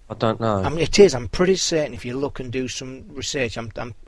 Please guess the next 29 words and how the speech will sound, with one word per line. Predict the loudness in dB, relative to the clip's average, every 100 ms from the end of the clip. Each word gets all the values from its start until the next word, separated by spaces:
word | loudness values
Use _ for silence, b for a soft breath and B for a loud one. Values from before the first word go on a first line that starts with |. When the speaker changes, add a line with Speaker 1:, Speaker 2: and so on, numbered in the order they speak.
| -12
Speaker 2:
uh, | -12
the | -2 0
original | 0 0 -2 -4 -4
symbol | -4 -4 -4 -4
is | -4
a | -6
peaceful | -6 -4 -4 -6 -6
symbol, | -6 -6 -8
'cause | -10
I've | -10
seen | -8 -8
it | -8
loads | -4 -4 -4
of | -8
times. | -8 -8 -10 B B B -2
I'm | 2 2 2
more | 0
concerned, | 0 -6 -6 -4 -4 -4
though, | -6
that | -6 -6
his | -4 -4
actual | -4 -6 -8 -10
reply, | -10 -4 -2 -2 -2
I |
mean, | -6 -10 -14
it's | -12
slightly | -6 -4 -4 -6
digressing, | -6 -6 -4 -4 -6 -6 -8
but | -4 -6